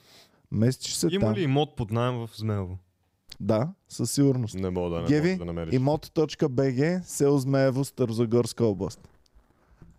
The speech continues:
Speaker 1: Искам да видим имотите там, които се дават в момента. Вземаш там една, не къща, апартамент ще вземеш.
Speaker 2: Има апартаменти,
Speaker 1: Еми,
Speaker 2: блокове в Сме-, в Змеево.
Speaker 1: блокове няма. На някоя къща на бабата, примерно ще вземеш
Speaker 2: Да, етажна
Speaker 1: Таванското.
Speaker 2: къща, да.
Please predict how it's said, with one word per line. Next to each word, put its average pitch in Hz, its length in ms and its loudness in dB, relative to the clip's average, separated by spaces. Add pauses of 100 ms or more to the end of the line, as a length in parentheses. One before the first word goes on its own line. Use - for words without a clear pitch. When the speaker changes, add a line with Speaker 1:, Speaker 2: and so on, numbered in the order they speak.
Speaker 1:
Искам 135 360 0
да 127 80 4
видим 131 280 2
имотите 123 500 2
там, 113 260 2
които 113 240 0
се 101 100 -4
дават 101 260 0
в - 140 -16
момента. 95 400 -6 (1400)
Вземаш 135 460 0
там 165 260 2
една, 139 220 2 (760)
не 123 160 4
къща, 120 320 0
апартамент 110 640 0
ще - 140 -4
вземеш. 101 520 -8
Speaker 2:
Има 147 200 2
апартаменти, 113 840 -2 (140)
Speaker 1:
Еми, 147 80 0
Speaker 2:
блокове 160 420 -2
в 131 140 -4
Сме-, 117 220 -6
в - 20 -6
Змеево. 110 680 -6
Speaker 1:
блокове 175 560 0
няма. 220 480 0
На 135 220 0
някоя 165 440 2
къща 151 420 0
на 135 120 4
бабата, 123 480 2
примерно 135 460 -4
ще - 160 -8
вземеш 127 360 0
Speaker 2:
Да, 113 100 2
етажна 117 220 2
Speaker 1:
Таванското. 120 300 4
Speaker 2:
къща, 120 220 0
да. 165 300 -2